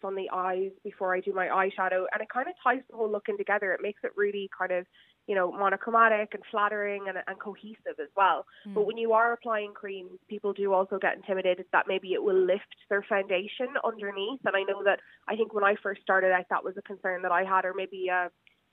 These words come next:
Speaker 1: an issue that I was finding with them. So my main tip with that would be, like Lisa Simpson's ballet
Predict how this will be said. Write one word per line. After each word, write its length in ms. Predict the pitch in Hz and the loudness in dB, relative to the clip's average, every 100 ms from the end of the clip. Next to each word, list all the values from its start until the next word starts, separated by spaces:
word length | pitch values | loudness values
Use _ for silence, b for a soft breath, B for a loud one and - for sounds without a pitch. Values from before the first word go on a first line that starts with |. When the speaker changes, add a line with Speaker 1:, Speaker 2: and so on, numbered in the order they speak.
| _ | _
Speaker 1:
an 480 | 190 185 180 180 175 - | 0 2 2 0 -4 -4
issue 320 | 233 240 254 202 | -4 -4 -8 -6
that 100 | 196 | 0
I 160 | 214 | 2
was 120 | 226 202 | 0 -2
finding 320 | 190 180 175 | -6 -8 -6
with 160 | 175 170 | -8 -6
them. 220 | 175 165 - | -8 -8 -2
So 200 | 196 196 B - | -2 -2 B 0
my 120 | 220 | 2
main 260 | 226 233 247 | 4 2 0
tip 160 | 240 - | -4 -2
with 140 | 220 | 0
that 240 | 214 202 - | 0 0 0
would 180 | 202 | -2
be, 380 | - 185 180 180 - - | -2 -4 -4 -6 -6 0
like 240 | 196 190 - | 2 2 0
Lisa 260 | 208 196 214 | -2 -2 -6
Simpson's 460 | 202 202 196 190 185 _ _ | -8 -6 -6 -6 -8 _ _
ballet 500 | 196 196 196 190 - | 4 6 4 2 -4